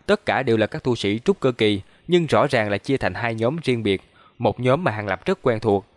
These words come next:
thông qua trang phục thì là tu sĩ của Thất Đại Phái. Một bên thì trang phục hỗn loạn, tất cả hẳn là các tu sĩ của các nước khác. Tu sĩ Thất Đại Phái chỉ có năm người, nhưng đều ngồi trên một bàn,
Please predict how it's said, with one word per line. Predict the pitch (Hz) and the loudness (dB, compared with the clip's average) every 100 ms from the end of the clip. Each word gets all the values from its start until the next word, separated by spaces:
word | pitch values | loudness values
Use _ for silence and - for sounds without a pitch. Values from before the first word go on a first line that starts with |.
| - | -8
thông | 131 123 | -4 -2
qua | 120 | -2
trang | 117 110 | -2 -2
phục | 104 - | -4 -2
thì | 101 | -2
là | 92 | 0
tu | 127 117 | 0 0
sĩ | - 92 | 0 -2
của | - 104 | 0 0
Thất | 175 - | 0 -2
Đại | 90 | -4
Phái. | - 123 175 208 - - - | -2 -4 -4 -8 -16 -20 -14
Một | 120 117 | -2 -2
bên | 143 151 | 2 2
thì | 139 | 0
trang | 107 123 | -2 -4
phục | 117 104 | -2 -4
hỗn | - 98 135 | 0 0 2
loạn, | 101 90 101 - | 0 0 -6 -6
tất | 180 - | -6 -2
cả | 87 110 | -2 -2
hẳn | 120 95 | -4 -4
là | 139 | -4
các | 143 147 | -4 -4
tu | 107 | -4
sĩ | - 92 | -2 -4
của | 110 | -2
các | 98 151 | -4 -4
nước | 156 151 | -4 -4
khác. | 165 180 - _ _ _ _ - | -2 -4 -6 _ _ _ _ -2
Tu | 156 | 0
sĩ | - 110 | 0 -2
Thất | 170 - | -2 -2
Đại | 101 | -4
Phái | 101 131 180 | -2 -2 -2
chỉ | - 98 | -6 -4
có | 156 | -2
năm | 135 123 | -2 -2
người, | 107 101 92 - _ | -2 -2 -4 -12 _
nhưng | 180 175 | -2 2
đều | 120 | 2
ngồi | 110 104 104 | 4 2 2
trên | 135 131 | 0 -2
một | 95 | -2
bàn, | 101 95 | -2 -4